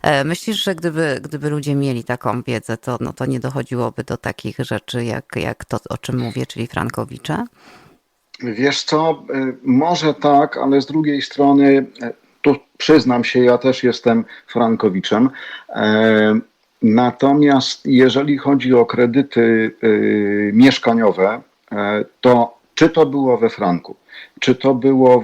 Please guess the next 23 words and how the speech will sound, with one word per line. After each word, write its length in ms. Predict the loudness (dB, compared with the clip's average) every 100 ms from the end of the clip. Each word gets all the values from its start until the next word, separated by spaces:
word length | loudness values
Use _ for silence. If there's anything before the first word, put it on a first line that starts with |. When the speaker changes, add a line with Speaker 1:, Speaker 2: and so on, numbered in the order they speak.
| 2
Speaker 2:
w 220 | 2 2 2
funtach 440 | 4 4 0 -4
brytyjskich, 640 | -8 -6 -6 -6 -14 -8
czy 120 | -6
to 160 | 2 2
było 280 | 4 4 4
w 20 |
złotówkach, 720 | 4 4 2 -4 -2 -2 -4 -14 -20 -20 _ -4
no 240 | 2 2
to 160 | 2 0
niestety 720 | 2 0 2 2 2 4 4
wszyscy 440 | 4 2 2 -2 -4
się 260 | -2 -2
troszkę 380 | 0 -2 -2 -4
przejechaliśmy 960 | -4 -6 -4 -4 -6 -6 -8 -4 -2 -4 -10 -2
i 100 | 2
myślę, 420 | 2 2 0 0
że 300 | 2 2 2 0 _ 2
nikt 260 | 4 4 0
z 100 | 0
nas 300 | 2 0 0
nie 120 | 0
zakładał, 760 | 0 -2 -2 0 0 2 0